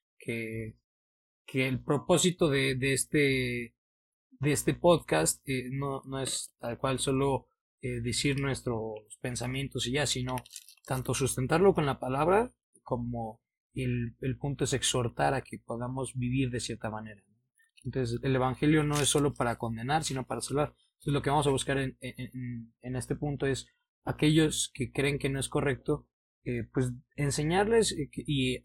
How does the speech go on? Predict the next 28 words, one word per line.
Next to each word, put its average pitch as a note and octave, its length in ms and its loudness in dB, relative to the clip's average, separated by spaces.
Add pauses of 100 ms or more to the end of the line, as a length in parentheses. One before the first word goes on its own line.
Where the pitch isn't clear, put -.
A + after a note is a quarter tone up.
(140)
e C#3 60 2
invitarlos, D3+ 680 0
animarlos, C#3+ 640 -4 (200)
exhortarlos D3+ 800 0 (220)
a B2 120 -6
que A#2+ 200 -8
compartan F#3+ 580 0
teología B2 400 -2
en B2 120 -6
sus A2+ 280 -6
grupos B2 320 -4
juveniles, B2+ 640 -2 (260)
y C3+ 120 -6
no C#3 100 -2
solo D3 200 2
en B2+ 60 -2
grupos B2 300 -2
juveniles, E3+ 400 0
sino, B2+ 320 -6
pues, - 140 -16
a A2 100 -18
todo C3 340 -4 (320)
a B2 60 -10
quien A#2+ 160 -4
haya B2+ 320 -2 (200)
recibido A#2 440 -4
esta - 200 -8
palabra, A#2+ 340 -6